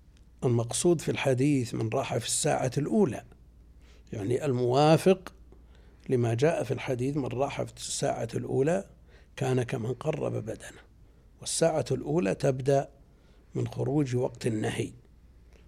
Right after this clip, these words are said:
ونهاية الوظيفة الأولى من الجلوس في المصلى إلى ارتفاع الشمس. على كل حال، آه،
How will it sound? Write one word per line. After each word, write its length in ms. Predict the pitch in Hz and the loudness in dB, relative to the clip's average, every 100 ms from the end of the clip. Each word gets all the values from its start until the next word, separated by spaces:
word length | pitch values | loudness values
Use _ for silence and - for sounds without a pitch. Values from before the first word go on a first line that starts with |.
| - - - | -20 -16 -6
ونهاية 680 | 123 110 120 143 160 160 - - - - - - - | -2 0 4 4 6 4 0 -18 -20 -20 -20 -6 -2
الوظيفة 560 | 117 127 127 151 131 120 | 0 2 4 2 2 -2
الأولى 580 | 120 - 143 131 113 - - - - - - - - - | -4 0 2 2 0 -4 -14 -20 -20 -20 -20 -20 -12 0
من 140 | 127 | 2
الجلوس 760 | 117 113 120 127 131 117 - - - - - | 4 2 2 2 2 0 -6 -10 -20 -20 -8
في 100 | - | 0
المصلى 720 | 123 113 131 131 123 117 120 - | 2 2 0 0 0 -2 -6 -4
إلى 100 | 123 | -4
ارتفاع 420 | 117 120 117 110 | -4 -6 -6 -6
الشمس. 540 | - - 104 110 - - - - - - - - | -8 -8 -8 -8 -10 -12 -20 -20 -20 -20 -20 -8
على 200 | 190 165 | -4 -2
كل 280 | - 120 117 | 0 0 0
حال، 500 | 135 135 156 175 175 - - - - - - - - - - - - - | 0 2 2 0 -4 -16 -20 -20 -20 -20 -20 -20 -20 -20 -20 -20 -20 -12
آه، 520 | 139 135 143 151 - | -8 -6 -6 -8 -12